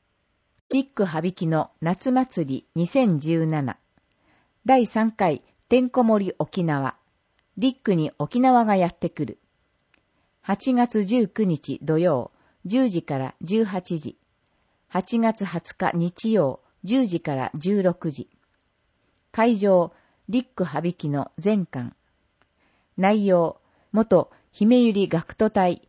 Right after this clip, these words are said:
荒川初さんによるお話。首里城紹介コーナー。琉球音楽コンサート。沖縄移住相談コーナー。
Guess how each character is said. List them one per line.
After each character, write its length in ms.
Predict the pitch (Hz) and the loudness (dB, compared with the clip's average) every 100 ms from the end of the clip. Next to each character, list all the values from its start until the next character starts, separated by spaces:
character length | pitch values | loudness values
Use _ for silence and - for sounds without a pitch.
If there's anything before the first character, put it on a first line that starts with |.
| _ _ _ _ - | _ _ _ _ 0
荒 200 | 202 269 | 2 2
川 280 | 254 220 202 | 4 4 4
初 280 | - 220 | 0 -6
さ 200 | - 190 | -4 -2
ん 80 | 156 | 0
に 160 | 139 139 | 0 -2
よ 100 | 139 | -2
る 180 | 147 - | -4 -6
お 60 | 135 | -8
話。 580 | 156 147 135 - - - _ _ _ _ _ _ _ _ _ _ _ _ _ _ | -6 -4 -4 -8 -14 -16 _ _ _ _ _ _ _ _ _ _ _ _ _ _
首 340 | - - 247 262 | -8 0 2 4
里 40 | |
城 260 | 226 165 147 | 4 4 2
紹 360 | - 254 269 | 0 4 4
介 220 | 269 240 233 | 4 -2 -2
コ 300 | - 220 175 | 2 4 4
ー 20 | |
ナ 400 | 143 127 113 - _ _ _ _ _ _ _ _ _ _ _ | 4 0 -2 -8 _ _ _ _ _ _ _ _ _ _ _
ー。 20 | |
琉 180 | 214 262 | 0 2
球 280 | 254 262 247 | 0 2 4
音 240 | 214 220 | 6 6
楽 300 | 196 190 180 | 4 0 -2
コ 180 | - 196 | -2 0
ン 60 | 175 | 0
サ 160 | - | -2
ー 80 | 139 - | -8 -8
ト。 160 | 131 - _ _ _ _ _ _ _ _ _ | -12 -12 _ _ _ _ _ _ _ _ _
沖 280 | 180 - 233 | -2 0 2
縄 340 | 220 196 196 - | 4 4 2 -2
移 80 | |
住 260 | 175 247 254 | 0 2 2
相 260 | - 220 214 | 2 4 4
談 220 | 208 196 | 2 0
コ 220 | 190 175 | 2 2
ー 40 | 143 | 2
ナ 300 | 120 113 - _ _ _ _ | -2 -6 -12 _ _ _ _
ー。 20 | _ | _